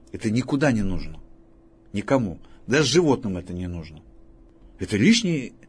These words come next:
м, штуки, которые только от-, отвлекают людей от, э, серьёзных дел, да? Деньги только в-, вытягивают на разработки вот этих чипов. В другом надо идти. Другие вещи надо создавать.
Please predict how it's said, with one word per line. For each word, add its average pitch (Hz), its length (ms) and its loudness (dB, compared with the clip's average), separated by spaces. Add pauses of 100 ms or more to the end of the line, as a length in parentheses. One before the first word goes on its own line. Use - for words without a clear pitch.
(360)
м, - 440 -6
штуки, - 340 -2
которые 147 580 4 (280)
только 127 400 0 (220)
от-, 110 340 -2
отвлекают 127 760 2
людей 120 420 4
от, 113 220 -2
э, 101 280 2
серьёзных 117 720 0
дел, 87 260 0
да? 131 280 0 (160)
Деньги 117 340 4
только 104 240 -4
в-, 87 340 -6 (280)
вытягивают 107 720 0
на 101 120 0
разработки 123 720 -2 (360)
вот 107 120 -10
этих 95 240 -6
чипов. - 320 -10 (540)
В 95 60 -10
другом 151 420 4
надо 92 280 -4
идти. - 300 -14 (640)
Другие 151 400 4
вещи 135 300 4
надо 98 240 -4
создавать. 87 500 -4